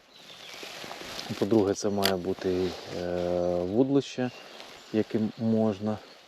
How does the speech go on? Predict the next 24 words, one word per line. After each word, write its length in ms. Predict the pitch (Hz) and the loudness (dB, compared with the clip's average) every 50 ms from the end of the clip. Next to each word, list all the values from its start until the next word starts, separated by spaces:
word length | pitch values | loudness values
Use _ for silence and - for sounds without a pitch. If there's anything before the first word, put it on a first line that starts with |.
| - - - - - - - - - - - - - - - - | -20 -20 -20 -20 -20 -20 -18 -18 -16 -16 -16 -16 -16 -16 -16 -14
цей 300 | - - - 107 101 98 | -8 -2 2 4 4 4
закид 540 | 98 92 104 104 101 - - 104 - - - - | 4 4 4 4 4 2 0 -4 -8 -8 -8 -8
здійснити. 760 | 107 98 92 101 92 - - 104 101 95 92 - - 95 92 - - - - - - - - - - - - - - - - - - - - | -6 -2 -2 -2 -2 -2 -2 -2 0 0 0 -2 -2 -4 -4 -6 -10 -18 -20 -20 -20 -20 -20 -20 -20 -20 -20 -20 -20 -18 -18 -18 -18 -12 -4
Адже 300 | - 113 104 98 110 107 | 0 0 2 4 6 6
якщо 260 | 104 98 - - 113 | 6 6 4 0 0
брати 320 | 107 104 104 104 101 - 101 | 2 4 4 4 4 4 2
якусь 300 | 98 95 - - 101 - | 0 0 -2 -4 -6 -4
шістдесят 500 | - - 104 90 95 98 - - 101 - | -2 0 0 0 0 -2 -2 0 -2 -2
шосту 400 | - - 147 139 - - - 131 - - - - - - - - - - - | 0 2 0 0 0 -2 -14 -16 -18 -18 -20 -20 -20 -20 -20 -20 -10 -4 0
довжину, 520 | 113 113 117 113 107 123 120 113 110 107 | 2 4 4 4 4 4 4 4 4 2
це 140 | - - 104 | 2 0 0
два 220 | 95 101 107 107 104 | 2 4 6 6 6
метри, 440 | 101 101 101 95 - - 98 92 | 4 2 0 0 0 -2 -4 -4
то 260 | - - 95 98 101 95 - - - - - - - - - - - - - - - - - - | -4 -4 -6 -6 -6 -8 -12 -18 -20 -20 -18 -18 -18 -18 -20 -20 -20 -20 -20 -20 -20 -18 -8 -4
навіть 340 | 110 104 101 101 101 - - | 0 2 4 4 2 0 -2
при, 240 | - 107 104 98 98 95 | 0 2 4 4 4 2
е, 60 | 92 - - - - 104 95 95 95 95 95 92 92 - | 0 -2 -8 -16 -14 -10 -8 -6 -4 -4 -2 -4 -4 -2
тонкому 420 | - 104 101 - 101 98 98 98 - | -2 -2 2 2 2 2 2 0 -4
шнурі 400 | - - 104 104 113 135 156 175 - - - - - - - - - - - - - - | -4 -2 0 2 2 2 2 -2 -6 -16 -20 -20 -20 -20 -20 -20 -20 -20 -20 -18 -10 -6
ми 120 | 104 104 | -4 -2
не 120 | 101 104 101 | 0 0 0
зможемо 600 | 98 104 104 101 98 90 95 95 92 92 90 - - _ _ _ _ _ - - - | 2 2 2 2 2 2 0 0 -2 -2 -4 -6 -10 _ _ _ _ _ -20 -12 -8
закинути 680 | 127 113 98 107 101 - - 110 107 101 - 110 107 - - - | -6 -2 -2 -2 -2 0 -2 -2 -2 0 0 0 -2 0 2 4
поодаль, 460 | 107 107 113 127 139 123 123 113 | 6 6 8 6 6 6 4 2